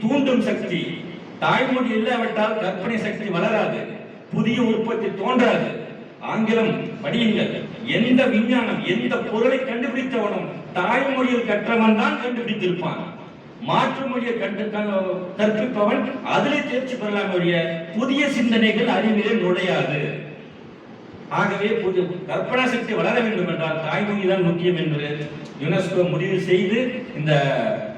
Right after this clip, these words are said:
பிப்ரவரி இருபத்தொன்று என்ற ஒரு தேதியை நிர்ணயித்தது. அதைத்தான் நாம் இன்று சந்தோஷமாக கொண்டுகிறோம், கொண்டாடுகிறோம். இதன் பின்னணியில் இருக்கும் துக்கமான சம்பவமாக இருந்தாலும் அந்த நான்கு சகோதரர்கள், அஹ், தங்களுடைய இன்னுயிரை தந்து நமக்கு இந்த தாய்மொழி தினத்தை தந்துள்ளார்கள்.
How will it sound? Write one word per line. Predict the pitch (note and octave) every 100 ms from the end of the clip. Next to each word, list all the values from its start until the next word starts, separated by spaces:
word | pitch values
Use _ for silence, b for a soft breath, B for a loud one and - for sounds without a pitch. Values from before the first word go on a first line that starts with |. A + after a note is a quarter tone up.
| - -
பிப்ரவரி | F3 F#3+ F3+ F3+
இருபத்தொன்று | E3+ F3 F3 E3+ D#3+ E3+ E3+ - -
என்ற | D3 D3
ஒரு | C#3 C3+ -
தேதியை | D#3+ D#3+ D3
நிர்ணயித்தது. | C#3 C#3 C#3+ D3 D3 F3 F3
அதைத்தான் | - E3 D#3+ E3+
நாம் | C#3+ C3+
இன்று | C3+ B2+ B2 A#2+ - -
சந்தோஷமாக | D3 D#3+ F#3+ F#3+ G3+ G3 F#3
கொண்டுகிறோம், | F#3 D#3 C#3+ C3 -
கொண்டாடுகிறோம். | D#3 D#3 E3 C3 C3+ A#2+ -
இதன் | C#3 B2
பின்னணியில் | E3+ F#3 F#3+ F#3+
இருக்கும் | F3 F3 C#3+
துக்கமான | B2+ D#3+ F#3+ F#3 E3
சம்பவமாக | E3 D#3+ D#3+ D#3+ D#3+ D3
இருந்தாலும் | D3 E3 E3 F#3+ - - - C3
அந்த | C#3+
நான்கு | C3+ D3+ E3+ E3+
சகோதரர்கள், | C#3 D3 F#3 F#3+ F#3 F3 F3 D3+
அஹ், | C#3+ D3 - - - - - - -
தங்களுடைய | D3 D#3 D#3 D3+ D#3+
இன்னுயிரை | G#3 G3+ F#3 -
தந்து | F3 G#3 A3 A3 - - - -
நமக்கு | E3 G#3+ G#3+ F#3+
இந்த | E3+
தாய்மொழி | - E3 F#3 F3+ E3+
தினத்தை | D3+ D3 C#3
தந்துள்ளார்கள். | D3 D#3 D#3+ D3+ C#3 F3